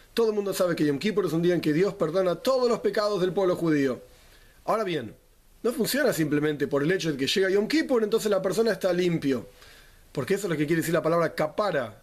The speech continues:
Kippur. Significa limpieza, expiación. Pero no es simplemente así. Uno tiene que hacer algo para que esto funcione. Esto que uno tiene que hacer se llama tshuva.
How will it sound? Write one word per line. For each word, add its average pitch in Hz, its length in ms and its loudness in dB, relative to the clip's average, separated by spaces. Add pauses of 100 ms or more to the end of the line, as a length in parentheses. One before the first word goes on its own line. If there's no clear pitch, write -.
Kippur. 135 480 -4 (120)
Significa 196 440 -2
limpieza, 208 540 0
expiación. 180 680 0 (220)
Pero 208 160 2
no 277 80 -2
es 285 80 -4
simplemente 185 420 0
así. 139 340 -2
Uno 208 160 2
tiene 214 200 -2
que 175 80 0
hacer 165 260 0
algo 196 420 0
para 139 200 -2
que 147 100 0
esto 147 160 -2
funcione. 127 540 -4 (320)
Esto 220 320 -2
que 202 80 -6
uno 202 100 -4
tiene 190 220 0
que 202 60 2
hacer 226 240 0
se 196 100 0
llama 196 340 0
tshuva. 139 480 0